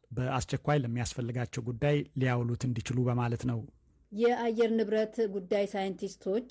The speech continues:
Speaker 2: የውቅያኖሱ ሙቀት እየጨመረ በሄደ መጠን ከባድ ማዕበልና ወጀብ እንደሚደጋግም መጠበቅ አለብን ብለዋል። የፕሬዝደንት ባይደን ከፍተኛ አማካሪ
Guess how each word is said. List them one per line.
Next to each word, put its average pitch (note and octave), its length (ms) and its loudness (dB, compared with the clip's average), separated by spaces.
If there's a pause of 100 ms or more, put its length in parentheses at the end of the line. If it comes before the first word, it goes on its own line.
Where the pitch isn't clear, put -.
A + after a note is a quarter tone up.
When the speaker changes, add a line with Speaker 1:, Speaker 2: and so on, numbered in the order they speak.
(140)
Speaker 2:
የውቅያኖሱ F#3+ 760 0 (100)
ሙቀት F3 420 -4
እየጨመረ F#3 720 0
በሄደ E3+ 360 -4 (100)
መጠን A3+ 420 0 (240)
ከባድ G3 560 -4
ማዕበልና E3 720 -2 (140)
ወጀብ D#3 360 -2
እንደሚደጋግም G3 1040 2
መጠበቅ D3+ 600 -4
አለብን C#3+ 720 -8
ብለዋል። F#3+ 380 2 (480)
የፕሬዝደንት E3 640 0
ባይደን E3 520 4
ከፍተኛ E3+ 520 -2 (120)
አማካሪ E3+ 600 -2